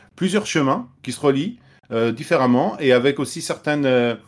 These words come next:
euh, parfois on va trouver ces ingrédients qui seront, qui seront indépendants et pas reliés sur aucun chemin. Ce qu'il faut dire qu'il faut, il faut les, il faut les encercler. Donc si vous faites, euh, des, des roues à des, à une voiture ou des, euh, ou des hublots d'avion,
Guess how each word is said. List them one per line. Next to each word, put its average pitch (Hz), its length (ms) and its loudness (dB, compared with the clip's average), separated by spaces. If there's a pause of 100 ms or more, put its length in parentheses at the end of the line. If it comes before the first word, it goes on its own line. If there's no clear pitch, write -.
(280)
euh, 110 80 -2
parfois 143 300 -2
on 160 40 -2
va 135 80 2
trouver 143 220 -6
ces 131 260 -4
ingrédients 139 340 -2
qui 131 120 -12
seront, 123 360 -2
qui 123 160 -12
seront 123 260 -6
indépendants 156 560 0
et 110 60 0
pas 143 140 2
reliés 139 280 0
sur 127 160 -6
aucun 127 160 -6
chemin. 120 340 -4 (420)
Ce - 80 -8
qu'il 143 120 -10
faut 143 140 -4
dire 160 220 0
qu'il 143 100 -12
faut, 139 260 -6 (460)
il 143 100 -10
faut - 140 -6
les, 131 400 -4
il 127 60 -8
faut 147 120 -6
les 135 160 -2
encercler. 151 540 -4 (180)
Donc 123 120 -4
si 151 60 -2
vous 151 80 0
faites, 135 280 0
euh, 127 480 2
des, 117 200 -2
des 113 140 -4
roues 143 240 0
à 123 80 4
des, 110 300 0
à - 20 -2
une 110 120 -2
voiture 143 560 -4 (320)
ou 123 180 0
des, 120 320 4
euh, 104 480 2 (400)
ou 117 160 -8
des 107 580 0
hublots 151 440 0
d'avion, 127 440 2